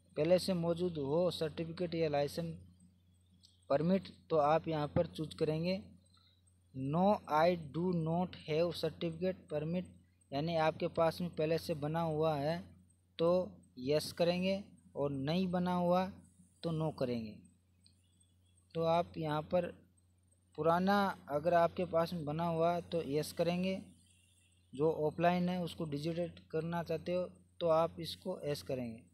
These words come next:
और नया, बिल्कुल नया बनाना चाहते हो तो "No, I do not have certificate permit license", इस पर क्लिक करेंगे।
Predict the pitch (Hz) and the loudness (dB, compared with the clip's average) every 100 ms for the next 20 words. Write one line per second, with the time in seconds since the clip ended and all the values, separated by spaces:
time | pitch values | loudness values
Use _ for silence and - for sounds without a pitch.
0 | _ _ - 139 131 143 165 190 185 165 | _ _ -8 -8 -6 -2 6 6 6 0
1 | 170 185 180 175 175 160 160 165 165 156 | -4 -2 -2 -2 -2 -2 -4 -2 -4 -2
2 | 151 165 165 160 143 160 175 - - _ | -2 -2 -4 -4 -4 -4 -6 -10 -20 _
3 | _ _ 135 151 165 143 135 151 165 180 | _ _ 0 2 2 -4 -10 -6 -4 -4
4 | 165 143 165 175 - - 151 151 160 160 | -4 -2 -2 -4 -10 -10 -2 0 0 -4
5 | 151 147 135 139 - 139 143 151 139 131 | -6 -8 -4 -6 -4 -6 -4 -6 -4 -4
6 | 120 123 101 - _ _ _ - - 180 | -4 -10 -12 -18 _ _ _ -18 -6 -6
7 | - 143 - 127 117 110 | -2 -4 -4 -4 -4 -8